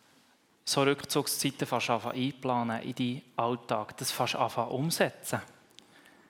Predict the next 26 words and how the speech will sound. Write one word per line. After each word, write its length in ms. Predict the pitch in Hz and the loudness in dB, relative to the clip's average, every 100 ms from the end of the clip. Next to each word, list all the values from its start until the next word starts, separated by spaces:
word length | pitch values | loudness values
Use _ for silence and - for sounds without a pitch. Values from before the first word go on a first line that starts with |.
| _ _ - | _ _ -4
Und 100 | 185 | -2
das 80 | 226 | 0
ist 40 | |
eine 160 | - 131 | 2 4
grosse 260 | 165 - | 4 4
Liste, 320 | 170 131 - | 4 2 0
vielleicht 240 | 135 160 - | 2 2 4
kannst 200 | 117 - | 2 2
du 40 | |
nicht 100 | 127 | 4
alles 220 | 127 127 | 4 2
aufschreiben. 420 | 131 - 101 98 92 - - _ _ _ _ _ - - _ _ _ _ - | -2 -4 -4 -4 -4 -10 -20 _ _ _ _ _ -20 -20 _ _ _ _ -4
Aber 120 | 139 135 | 0 2
ich 60 | |
möchte 160 | 135 - | 2 2
dir 40 | |
das 120 | 131 | 0
gleich 180 | - 127 | 0 0
mal 120 | 135 123 | 0 2
sagen, 240 | 120 113 | 2 0
dass 160 | 117 - | -4 -4
dir 80 | |
das 160 | 135 - | -2 -2
wie 60 | 139 | -2
bewusst 400 | 123 123 - - | 0 0 -2 -4
wirst. 300 | 110 - | -2 -4